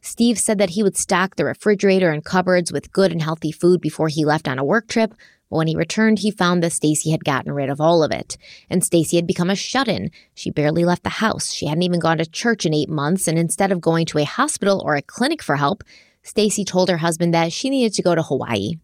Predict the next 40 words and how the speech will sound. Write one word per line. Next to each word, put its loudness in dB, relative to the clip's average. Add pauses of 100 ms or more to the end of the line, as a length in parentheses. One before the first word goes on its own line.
to -20
get -2
better -2
because -2 (340)
that -4
was -4
the 0
only 2
place -2
she -2
felt -2
she -4
could 0
be -2
happy. -14 (320)
In 4
a 6
court 0
document, -2 (100)
Steve 0
Cope 2
said, -2
quote, -4 (100)
"Melanie 4
has 4
become 0
the 0
caretaker -2
of 0
her 0
mother, -2
believing 2
she 0
is 2
responsible -2 (180)
and 0
sacrifices -2
her -4
own 0
childhood -2